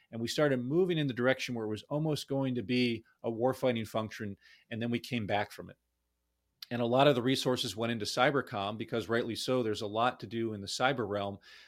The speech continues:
but the messaging, the credibility, we're missing an opportunity when we're not training tactical units to go on these deployments around the world and effectively communicate with the locals and the host population. And we sort of assume that's happening, or we assume that, well,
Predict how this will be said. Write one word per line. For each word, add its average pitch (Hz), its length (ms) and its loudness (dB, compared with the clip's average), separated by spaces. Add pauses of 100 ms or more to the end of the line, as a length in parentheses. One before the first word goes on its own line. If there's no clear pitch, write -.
(200)
but 123 300 4
the 123 60 -2
messaging, 131 600 0
the 104 80 -6
credibility, 127 840 -2 (280)
we're 117 100 -4
missing 131 300 -2
an 127 80 0
opportunity 123 580 0
when 104 120 -4
we're 107 60 -4
not 117 180 -2
training 113 320 -6
tactical 120 560 -2
units 107 460 -6 (340)
to 117 220 -2
go 127 240 6
on 127 160 2
these 117 160 -2
deployments 117 520 -4
around 107 280 -2
the 107 60 -4
world 98 360 -2
and 98 80 -6
effectively 120 500 0
communicate 113 600 -2
with 110 140 -6
the - 80 -8
locals 101 500 -2
and 98 100 -10
the 98 60 -8
host 110 260 -4
population. 101 640 -2 (560)
And 113 440 -2 (240)
we 113 160 -2
sort 143 320 2
of 120 80 2
assume 156 400 0
that's 160 200 0
happening, 165 520 0
or 117 180 0
we 120 160 4
assume 120 360 0
that, 110 260 2
well, 113 400 4